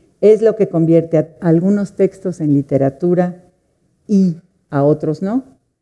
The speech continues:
y lo que hace que algunos sean mejor literatura que otros. Por eso hablamos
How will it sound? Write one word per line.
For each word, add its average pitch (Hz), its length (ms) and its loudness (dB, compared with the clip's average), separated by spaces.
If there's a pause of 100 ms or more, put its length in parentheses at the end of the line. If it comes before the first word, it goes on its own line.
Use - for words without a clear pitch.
y 196 100 -2
lo 175 160 2
que 190 100 0
hace 190 220 -4
que 165 100 -8
algunos 262 440 0
sean 190 260 -2
mejor 170 300 -4
literatura 143 760 -2 (140)
que 120 140 -4
otros. - 580 -10 (1300)
Por 175 160 2
eso 220 160 0
hablamos 202 680 -4